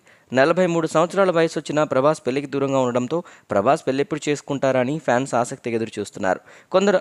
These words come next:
అభిమానులు మాత్రం ప్రభాస్ బ్యాచిలర్గానే ఉండిపోతారేమో అనే అభిప్రాయం వ్యక్తం చేస్తున్నారు. ఇప్పటికే పెళ్లి గురించి కీలక వ్యాఖ్యలు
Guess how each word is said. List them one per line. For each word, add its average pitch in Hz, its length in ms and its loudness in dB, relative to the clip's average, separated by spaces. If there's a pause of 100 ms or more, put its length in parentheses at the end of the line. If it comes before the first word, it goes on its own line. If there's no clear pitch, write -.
(120)
అభిమానులు 160 420 2
మాత్రం 143 260 0
ప్రభాస్ 143 360 2
బ్యాచిలర్గానే 131 580 0
ఉండిపోతారేమో 120 600 -2
అనే 107 240 -4 (120)
అభిప్రాయం 120 380 -2
వ్యక్తం 135 280 -8
చేస్తున్నారు. 92 420 -4 (320)
ఇప్పటికే 135 380 0
పెళ్లి 180 240 0
గురించి 165 280 -2
కీలక 160 280 0
వ్యాఖ్యలు 147 380 0